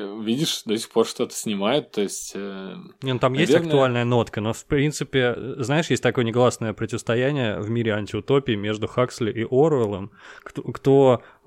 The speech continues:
Speaker 2: точнее угадал будущее ближайшее, тысяча девятьсот восемьдесят четыре или "В о дивном новом мире". И там вроде как получается, что Ор-, Оруэлл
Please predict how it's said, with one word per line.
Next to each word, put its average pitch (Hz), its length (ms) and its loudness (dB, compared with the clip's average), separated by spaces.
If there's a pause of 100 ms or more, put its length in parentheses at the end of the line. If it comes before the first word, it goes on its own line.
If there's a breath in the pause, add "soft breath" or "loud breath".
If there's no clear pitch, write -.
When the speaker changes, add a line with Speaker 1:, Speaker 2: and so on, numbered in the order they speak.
(320)
Speaker 2:
точнее 127 440 2
угадал 113 440 2
будущее 104 640 -6
ближайшее, 98 840 -6 (880)
тысяча 110 320 -6
девятьсот 107 280 -4
восемьдесят 110 300 -6
четыре 196 280 -2
или 123 300 0
"В 110 240 -6
о 123 60 2
дивном 117 340 -6
новом 110 180 -8
мире". 95 260 -8 (340 loud breath)
И 117 140 -2
там 131 240 2
вроде 120 280 0
как 117 200 0
получается, 120 500 -2
что 113 220 0
Ор-, 117 160 -2
Оруэлл 120 480 0